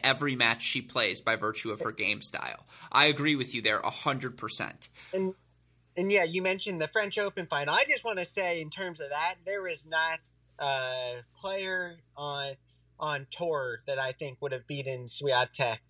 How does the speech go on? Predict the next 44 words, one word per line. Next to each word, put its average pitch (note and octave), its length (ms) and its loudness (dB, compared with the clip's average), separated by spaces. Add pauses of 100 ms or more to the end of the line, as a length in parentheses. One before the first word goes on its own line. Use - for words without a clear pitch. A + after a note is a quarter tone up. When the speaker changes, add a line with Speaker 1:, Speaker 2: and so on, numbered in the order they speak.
(140)
Speaker 2:
uh, A#2 260 4
that A2+ 260 -2
day. A#2 320 0
I D3+ 140 6
think G3+ 240 -2
that D#3 160 -2
she, G3+ 220 -4
that F#3+ 180 2
was A3 120 0
the F#3+ 100 -6
most D#3 240 -4
dominant E3 440 -4
slam D#3 380 -4
run C3 240 -2
I've C3 180 -2
seen C3+ 360 -10
since, B2 400 -6
uh, A#2 240 0 (240)
from F#3 160 2
the D#3 80 2
women's D#3+ 340 -2
side B2+ 320 0
since C#3+ 220 -14
the D3 80 -8
twenty D3+ 360 -8
fourteen C#3 600 -6
U B2+ 120 -4
S A#2+ 160 -4
Open. D3 380 -8 (840)
Speaker 1:
Yeah, A3 260 4 (100)
it's, - 360 -2
again, G3 480 4
you're D#3+ 240 4
absolutely F3+ 580 4
right. F#3 320 4
And G3+ 320 8
it's F3 160 -2
worth F3+ 180 -2
noting, E3+ 280 2
Kenin E3+ 380 0
was B2+ 160 0
gassed, - 760 2 (220)
gassed C#3+ 640 6
Speaker 2:
Yeah. A#2 160 2